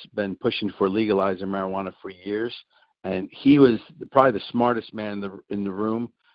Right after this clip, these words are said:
uh, with all these legislators and lawyers and all these experts. And he said he was, he was, uh, he was on the, uh, basically, uh, speaking to the, uh,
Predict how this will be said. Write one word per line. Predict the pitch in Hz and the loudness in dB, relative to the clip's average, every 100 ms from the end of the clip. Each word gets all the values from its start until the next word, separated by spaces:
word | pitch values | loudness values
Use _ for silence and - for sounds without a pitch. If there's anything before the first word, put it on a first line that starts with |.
| _ | _
uh, | - 98 | -8 -6
with | 98 | -4
all | 107 135 | -2 -2
these | 127 104 | -2 -6
legislators | 110 110 101 110 107 104 101 | -6 -6 -8 -6 -6 -6 -8
and | 95 | -6
lawyers | 107 110 104 104 98 | -4 -2 -2 -4 -10
and | 95 | -10
all | 98 110 | -8 -6
these | 110 98 107 | -6 -8 -8
experts. | 110 107 - 98 95 - - - - | -8 -8 -4 -4 -6 -14 -20 -20 -6
And | 104 | -4
he | 104 170 - | 0 0 2
said | 120 113 107 _ _ | 2 2 -2 _ _
he | - 127 | -8 -2
was, | 127 113 _ _ - | 0 -2 _ _ -10
he | 117 | -6
was, | 127 120 104 - _ _ _ - | -4 -4 -6 -14 _ _ _ -18
uh, | - - | -14 -12
he | 117 135 | -8 -6
was | 131 113 117 | -4 -4 -2
on | 110 107 | -4 -2
the, | 104 101 - - - - | -4 -4 -10 -16 -14 -10
uh, | 95 92 - _ - | -10 -10 -12 _ -4
basically, | 120 120 113 98 104 101 - _ _ _ | -2 -2 -6 -6 -4 -6 -10 _ _ _
uh, | 104 101 | -10 -10
speaking | - 123 120 113 104 | 2 4 4 2 0
to | - 107 104 | 2 2 2
the, | 101 107 104 104 - | -4 -4 -4 -6 -10
uh, | 92 | -8